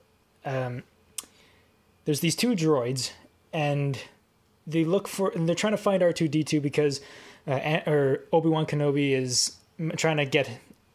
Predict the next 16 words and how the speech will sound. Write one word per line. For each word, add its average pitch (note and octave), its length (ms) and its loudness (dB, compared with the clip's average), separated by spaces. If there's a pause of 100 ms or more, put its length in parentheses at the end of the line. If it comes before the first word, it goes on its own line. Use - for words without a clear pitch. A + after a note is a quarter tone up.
(220)
R C#3+ 140 0
two C#3+ 280 0
to, C3 600 0
uh, B2 380 0 (160)
what D3+ 100 0
was C3+ 120 0
it, B2+ 120 -8 (600)
raise C#3 300 2
an C#3+ 80 -2
elevator D3 540 2
or D3+ 60 4
something, D3+ 300 0
or C3 120 -2
open C#3 220 -2
a C3 60 -2
door. B2+ 340 -2